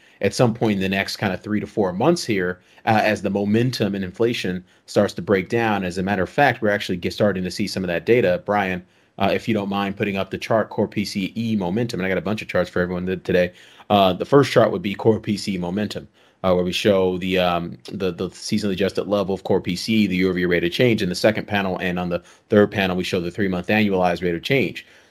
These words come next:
The three-month annualized rate of change is important, particularly important in this time frame, because we all know that core P C E is not going to get anywhere near their two percent inflation target anytime soon.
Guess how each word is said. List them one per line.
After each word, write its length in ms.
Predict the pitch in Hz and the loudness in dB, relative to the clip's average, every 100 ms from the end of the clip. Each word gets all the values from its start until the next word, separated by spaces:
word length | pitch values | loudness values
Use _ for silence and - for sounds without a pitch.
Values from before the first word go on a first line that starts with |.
| - | -8
The 80 | |
three-month 280 | 107 139 131 | 4 6 6
annualized 520 | 123 120 117 107 95 | 4 2 2 2 2
rate 120 | 101 92 | 0 -2
of 60 | |
change 320 | - 139 123 | 0 2 2
is 100 | 98 | -2
important, 560 | 92 85 - 156 127 95 | -4 -8 4 6 6 -2
particularly 480 | - - 208 135 98 | -8 2 2 4 -2
important 360 | 87 - - | -2 -4 -4
in 60 | 95 | -4
this 140 | 92 | -8
time 320 | - 117 123 123 | -6 -4 -2 -2
frame, 340 | 98 90 87 - - _ | -4 -4 -6 -12 -20 _
because 320 | 113 117 107 | 0 4 4
we 140 | 110 123 | 4 6
all 180 | 143 127 | 6 6
know 280 | 120 120 | 2 0
that 240 | 101 92 - | 0 -4 -4
core 200 | - 117 | -2 -2
P 180 | 117 110 | -2 -6
C 260 | - 110 | -2 -2
E 20 | |
is 120 | 110 101 | -2 0
not 220 | 104 104 | -4 -2
going 140 | 104 | -4
to 60 | 87 | -6
get 340 | 85 110 - - | 0 -2 -2 -4
anywhere 360 | 107 110 101 | -2 0 -2
near 540 | 90 98 110 101 92 90 _ _ | -4 -2 0 0 -2 -6 _ _
their 140 | - 92 | -2 -2
two 200 | - 127 | 2 0
percent 340 | 113 - 104 | 0 -4 -4
inflation 420 | 92 120 120 117 | -2 2 2 0
target 320 | 104 101 95 87 | -2 -2 -2 -4
anytime 540 | 101 95 101 87 85 | -4 -6 -4 -4 -4
soon. 420 | - 143 95 76 | -2 0 0 -4